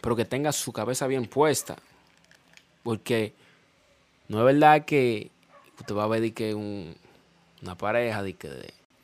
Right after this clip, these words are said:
que lo, de, de dieciocho, que veinte, que veintiuno, que veintidós, de que con esa, con esa vaina, de que, de, de, de, de, que vivo aquí, que vivo allá.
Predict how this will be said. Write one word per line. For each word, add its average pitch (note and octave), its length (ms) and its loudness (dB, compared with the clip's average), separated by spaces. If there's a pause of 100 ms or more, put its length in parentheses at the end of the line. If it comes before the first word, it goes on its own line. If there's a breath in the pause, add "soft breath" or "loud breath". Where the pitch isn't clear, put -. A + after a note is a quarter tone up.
(300)
que - 120 -20
lo, A1 320 -14
de, D#2 180 -10
de - 120 -12
dieciocho, C3 880 2
que - 120 -16
veinte, C3+ 520 -2
que F2 100 -14
veintiuno, G#2 840 -6
que F#2 80 -12
veintidós, E2+ 640 -8 (1500 soft breath)
de G#2+ 200 -6
que G#2+ 100 -6
con G#2 220 -4
esa, G2+ 720 -4 (460 loud breath)
con G#2 120 -10
esa G#2 160 -8
vaina, A2 380 0
de G2 100 -6
que, F#2 140 -8
de, F2 120 -10
de, - 120 -16
de, - 140 -18
de, - 180 -20 (680 soft breath)
que G2+ 100 -14
vivo A2+ 220 -2
aquí, C3 440 -2
que A#2 100 -4
vivo G#2+ 220 0
allá. F#2+ 280 -6